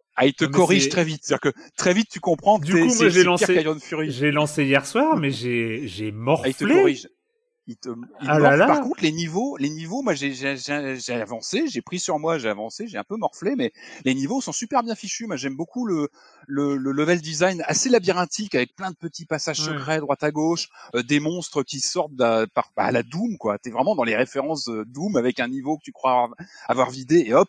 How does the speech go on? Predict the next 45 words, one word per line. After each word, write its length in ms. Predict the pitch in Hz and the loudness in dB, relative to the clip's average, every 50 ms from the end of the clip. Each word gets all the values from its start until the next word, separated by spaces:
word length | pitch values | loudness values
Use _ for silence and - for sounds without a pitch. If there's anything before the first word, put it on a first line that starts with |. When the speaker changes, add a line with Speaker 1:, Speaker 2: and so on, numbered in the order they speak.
| _ - - | _ -10 -14
Speaker 1:
une 140 | 165 131 - | -14 -10 -4
porte 200 | - 170 - _ | -4 -4 -4 _
qui 140 | - 160 | -8 -8
s'ouvre 260 | - - - 196 170 123 | -6 -6 -4 -2 -2 -2
avec, 240 | 113 131 131 - | -2 -4 -4 -6
euh, 80 | 123 113 | -8 -12
dix 180 | 107 120 143 143 | -12 -12 -14 -14
monstres 320 | 151 160 151 - - 120 110 | -12 -14 -16 -16 -16 -16 -12
dedans. 340 | 113 120 131 170 208 233 - _ _ _ - - - - 147 | -12 -10 -8 -8 -8 -10 -12 _ _ _ -20 -20 -20 -14 -10
Speaker 2:
Mais 80 | 143 143 | -10 -8
tu 100 | 143 175 | -4 0
comprends 240 | 165 185 170 185 190 | 0 2 4 4 4
très 160 | 202 226 208 | 4 4 2
vite 120 | 226 254 | 4 4
Speaker 1:
Franchement, 140 | 247 208 185 | 6 6 6
Speaker 2:
ta 60 | - | 6
Speaker 1:
euh, 60 | 143 190 | 6 6
Speaker 2:
douleur. 280 | 208 226 214 185 185 | 6 6 6 6 4
Il, 60 | 160 | 2
il, 300 | 170 196 196 175 208 214 | 0 0 -2 -4 -2 -2
il 80 | 180 165 | -4 -2
t'explique, 420 | 180 196 - - - 214 196 - | -2 -4 -4 -4 -8 -8 -6 -4
euh, 160 | 180 156 143 139 | -2 -2 -2 -2
c'est, 160 | - 175 160 | -2 -4 -6
ce 140 | - - - | -6 0 2
qui 60 | 208 | 4
est 40 | 202 | 4
assez, 400 | 202 - 220 208 208 202 - 160 | 4 2 0 0 0 -2 -4 -8
ce 100 | - - | -6 -2
qui 60 | 196 | 0
est 60 | 196 | 0
assez 200 | 196 202 - 269 | 0 0 -2 -2
malin 340 | 233 226 196 185 196 208 208 | 0 2 2 2 0 -2 -6
de 40 | 196 | -8
sa 160 | - - 160 | -8 -10 -8
part, 460 | 151 - 180 196 220 208 165 139 135 - - - - - _ _ _ | -4 -2 0 0 0 0 -4 -6 -10 -12 -20 -20 -20 -20 _ _ _
c'est 180 | - - 165 165 | -8 -6 -6 -4
qu'il 140 | - 190 | -4 -2
t'explique 440 | - 202 196 202 - 220 208 - _ | 0 0 0 0 -2 -8 -8 -8 _
très, 220 | - - - 233 233 | -8 -2 0 0 0
très 220 | - - 214 196 | 2 0 0 0
vite 280 | 196 226 202 - - 165 - | 0 -4 -8 -8 -10 -8 -4
là 140 | 190 170 190 | 0 2 2
où 100 | 190 190 | 2 2
t'es. 400 | 185 - 196 190 208 254 269 | 0 0 2 2 2 0 -4